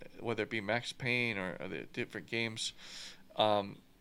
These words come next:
you, you, you're playing as one protagonist, even if you're switching between them, sort of, eh, you still feel like you're, like, this one dude. And I just feel like this one is, like, a team. It, it might be a team effort between you and him, and then that creates a bunch of new drama,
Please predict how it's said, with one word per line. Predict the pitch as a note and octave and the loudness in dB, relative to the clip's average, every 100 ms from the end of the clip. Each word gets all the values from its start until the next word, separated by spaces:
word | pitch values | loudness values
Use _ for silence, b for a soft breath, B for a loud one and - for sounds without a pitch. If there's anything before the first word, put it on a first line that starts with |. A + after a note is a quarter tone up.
| - | -14
you, | - B2 | -4 -2
you, | G#2+ - A#2 | -2 -2 -2
you're | B2 | -2
playing | A#2 B2+ B2+ | 8 8 8
as | A2 G#2 | 4 4
one | A2+ | 2
protagonist, | A2 G#2 A#2+ G2 F#2 D2 - - - | 2 0 4 4 4 0 -2 -6 -6
even | A#2+ A#2+ | -4 -2
if | A#2+ - | -2 2
you're | A#2 | 4
switching | - A2 - G#2+ | 4 2 0 -2
between | G#2 - A2+ G#2 | -4 -4 -4 -2
them, | F#2 F2 | -2 -2
sort | - F2+ E2+ | 0 0 0
of, | E2+ F2 | 0 -2
eh, | - | -4
you | C#2 G2 | -4 -2
still | G2 - G#2 | -2 0 -2
feel | - G#2+ | 0 0
like | G2 G2 | 0 -2
you're, | F#2 | -4
like, | F#2 F#2 | -4 -4
this | F2+ - | -6 -4
one | F#2+ F2+ | -4 -4
dude. | G2 F#2+ F2+ B B B - | -2 -2 -2 B B B 2
And | A2 | 4
I | |
just | A#2 - | 4 4
feel | C#3 | 4
like | B2 | 4
this | A2+ A2+ | 2 2
one | D3 C#3 | 0 0
is, | G#2+ | 0
like, | G2 | -2
a | - | -2
team. | - C3+ F#2+ - - - - B B B B B | 0 2 2 -4 -14 -18 -18 B B B B B
It, | - - | 0 2
it | G#2+ | 6
might | A2 A#2 | 6 6
be | A#2 | 6
a | |
team | G#2 - B2 A2+ | 4 2 4 4
effort | A#2 G2+ | 4 0
between | F#2+ - G#2 G2 | -2 -4 -4 -2
you | A2 | 0
and | A2 | 2
him, | G#2+ | 4
and | G#2+ A2 | 4 4
then | A2+ | 6
that | A2+ - | 4 4
creates | C3+ C3+ B2+ | 2 2 0
a | |
bunch | - D3 E3 | 0 0 0
of | D#3+ | -2
new | C#3+ D#3 | 0 0
drama, | C3+ D3 E3 F3 C#3 F#2+ F2+ | 2 4 6 6 6 4 2